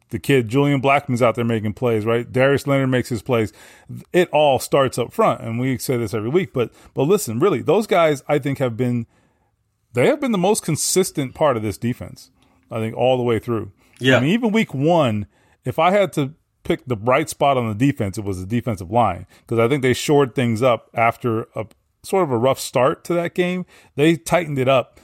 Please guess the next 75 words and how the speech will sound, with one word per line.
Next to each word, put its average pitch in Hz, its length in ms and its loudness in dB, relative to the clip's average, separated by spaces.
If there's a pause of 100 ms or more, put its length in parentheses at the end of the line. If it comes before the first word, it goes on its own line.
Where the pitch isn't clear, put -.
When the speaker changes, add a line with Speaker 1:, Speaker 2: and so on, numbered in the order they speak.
(160)
Speaker 1:
and 117 140 0
I 117 80 4
thought 120 240 0
made 127 220 0
it - 100 -14
tough 127 240 2
on 110 200 0
Jacksonville 120 400 0
in 104 60 -6
the 101 100 -4
second 104 320 0
half. 113 260 2
They, 117 160 -6
I - 80 -10
think 180 160 -2
Jacksonville 143 360 2
in 117 80 0
the 110 60 -4
second 135 320 -4
half 120 220 0
of 139 60 -4
that 127 140 0
game, 131 260 -6 (380)
fun 135 240 2
fact, 120 340 2 (300)
uh, 143 100 -14
they 147 140 0
ran 208 160 4
for, 170 120 2
like, 110 200 0
six - 280 -4
yards 95 360 -2
in 101 80 -8
the 90 60 -8
second 92 280 -4
half 87 180 -6
of 98 80 -12
that 87 100 -12
game. 90 180 -14
It - 40 -14
was 120 100 -2
Speaker 2:
Right. 170 100 2
Speaker 1:
unbelievable. 101 600 -2 (240)
Speaker 2:
Right. 104 240 -6
Speaker 1:
So 214 220 4
Speaker 2:
That 190 140 4
is 208 40 -2
Speaker 1:
point 240 180 4
Speaker 2:
such 147 200 4
a, - 60 4
Speaker 1:
being 117 120 0
Speaker 2:
that 175 160 2
game 165 180 4
will 123 100 4
be 110 160 2
an 101 80 -2
anomaly 98 720 -2 (200)
all 117 200 2
the 113 80 0
way 101 200 -2
through 135 120 2
Speaker 1:
Mm-hmm. 135 80 4
Speaker 2:
November, 92 340 -4
December. 85 400 -14
We'll 139 220 2
look 135 180 2
back 117 220 0
and 95 80 -10
be 92 100 -4
like, 80 200 -6
"How 113 200 0
Speaker 1:
Yeah. 110 80 -4
Speaker 2:
did 87 100 -10
that 107 180 -4
happen?" - 340 -12